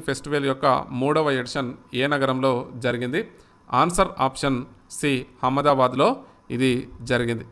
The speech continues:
నెక్స్ట్, అంతర్జాతీయ న్యాయ సమావేశం రెండు వేల ఇరవై ఏ ప్రాంతంలో నిర్వహించబడింది? ఆన్సర్ ఆప్షన్ సి, అహ్మదాబాద్.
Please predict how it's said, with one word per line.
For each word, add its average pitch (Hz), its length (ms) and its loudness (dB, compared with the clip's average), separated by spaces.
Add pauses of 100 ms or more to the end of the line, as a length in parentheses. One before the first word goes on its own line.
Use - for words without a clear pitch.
(340)
నెక్స్ట్, 135 240 0 (340)
అంతర్జాతీయ 156 760 2 (280)
న్యాయ 143 200 4 (140)
సమావేశం 139 500 -2 (440)
రెండు 147 180 2
వేల 170 220 4 (160)
ఇరవై 139 300 2 (640)
ఏ 160 40 6 (340)
ప్రాంతంలో 135 500 2 (340)
నిర్వహించబడింది? 131 720 0 (560)
ఆన్సర్ 147 420 0 (420)
ఆప్షన్ 131 340 -2 (540)
సి, 151 140 2 (520)
అహ్మదాబాద్. 123 520 2